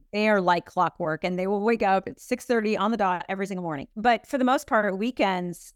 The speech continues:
can be kind of that time where you stay up way too late. You have social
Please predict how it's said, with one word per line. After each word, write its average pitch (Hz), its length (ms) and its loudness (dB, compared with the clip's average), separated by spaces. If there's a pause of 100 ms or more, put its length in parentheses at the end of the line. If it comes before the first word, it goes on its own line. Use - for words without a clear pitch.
can 202 240 0
be 196 460 -2
kind 196 160 -2
of 196 60 2
that 180 220 -2
time 190 380 -4
where 170 100 -2
you 165 100 -6
stay - 240 -4
up 156 100 -4
way 151 140 -6
too 160 160 -8
late. 214 320 2
You 160 80 -2
have - 120 -2
social 220 840 -2